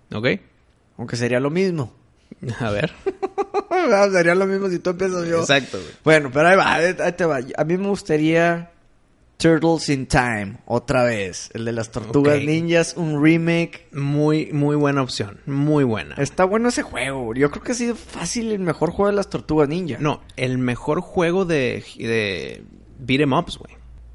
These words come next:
Speaker 2: Híjole, bueno, bueno, bueno.
Speaker 1: Es que
Speaker 2: Bueno,
Speaker 1: espérate,
Speaker 2: bueno,
Speaker 1: espérate, espérate.
Speaker 2: bueno,
Speaker 1: Yo,
Speaker 2: bueno,
Speaker 1: yo sé
Speaker 2: bueno,
Speaker 1: lo que estoy
Speaker 2: bueno.
Speaker 1: diciendo, güey.
Speaker 2: Ok.
Speaker 1: Y lo que estoy diciendo va en conjunto en de que Turtles in Time es de esos juegos que no,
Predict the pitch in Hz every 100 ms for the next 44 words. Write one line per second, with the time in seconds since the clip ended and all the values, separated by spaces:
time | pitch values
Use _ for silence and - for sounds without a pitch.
0 | - 110 104 95 85 92 87 82 80 76
1 | 73 73 - - 85 151 120 - 107 -
2 | 113 85 123 - 139 147 - 175 190 170
3 | 151 156 156 143 143 139 113 78 113 -
4 | 113 139 180 - _ - _ - 147 135
5 | 135 139 151 165 175 185 180 180 147 156
6 | 170 160 165 151 - 156 151 147 165 -
7 | 147 139 135 131 127 - 147 156 180 170
8 | 139 - 123 135 147 139 143 151 - 127
9 | 135 147 - - 117 113 113 113 113 117
10 | 120 - -